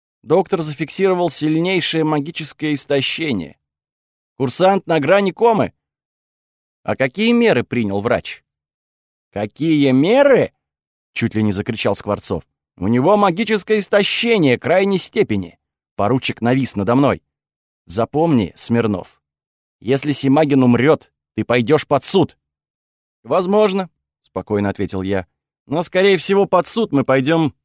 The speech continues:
все вместе из-за упрямства полковника Шихина. Это он препятствует расследованию, не желая вызвать Бердышева. А теперь придется и доктора Лунина потревожить. Это еще зачем?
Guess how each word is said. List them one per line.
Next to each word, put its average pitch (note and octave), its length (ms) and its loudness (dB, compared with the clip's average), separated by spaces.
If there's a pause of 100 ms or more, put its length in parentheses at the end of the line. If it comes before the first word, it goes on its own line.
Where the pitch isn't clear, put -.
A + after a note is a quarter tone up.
все D#3 220 0
вместе C#3+ 500 0
из-за F#2+ 340 -2
упрямства C3 520 0
полковника A2 600 -2
Шихина. F2 480 -6 (360)
Это F3+ 200 0
он A#3 160 4
препятствует C3+ 580 0
расследованию, G#2+ 640 -2
не A2 120 0
желая B2 380 2
вызвать G#2+ 320 0
Бердышева. F2+ 540 -4 (540)
А A2+ 140 -10
теперь F3+ 240 -2
придется F#3+ 480 0
и F#3 40 4
доктора F#3 400 -2
Лунина C#3+ 380 2
потревожить. A2+ 600 -2 (360)
Это D3 280 0
еще G#2 240 -2
зачем? E2 440 -8